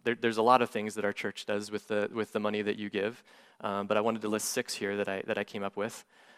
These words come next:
Um, first, and this is, um, I believe this is the largest portion of our budget, rightly so, um, it, uh, allows our elders to develop them, devote themselves, devote themselves to full-time work. So staffing, uh, we,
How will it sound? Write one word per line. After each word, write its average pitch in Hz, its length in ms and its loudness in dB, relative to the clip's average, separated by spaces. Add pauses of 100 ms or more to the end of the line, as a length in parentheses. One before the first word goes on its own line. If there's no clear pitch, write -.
(120)
Um, 98 440 0 (380)
first, - 460 2
and 110 180 0
this 120 120 -2
is, 117 300 -4
um, 104 340 -2 (140)
I 117 60 -4
believe 113 280 -2
this 113 140 -6
is 113 60 -10
the 104 100 -2
largest 104 440 4 (240)
portion 110 260 -4
of 101 80 -2
our 101 80 2
budget, 95 380 -6
rightly 107 240 -4
so, 101 340 -6 (380)
um, 101 420 0
it, 117 160 -2 (320)
uh, 107 160 -2
allows 117 320 6
our 117 120 6
elders 117 380 4
to 127 100 -8
develop 113 300 4
them, 117 140 -2 (200)
devote 120 280 4
themselves, 104 500 0 (420)
devote 127 300 0
themselves 107 420 -2
to 104 100 -12
full-time 104 460 -4
work. 104 340 -6 (320)
So 117 100 -8
staffing, 107 580 -2 (380)
uh, 101 240 -4
we, 107 160 -6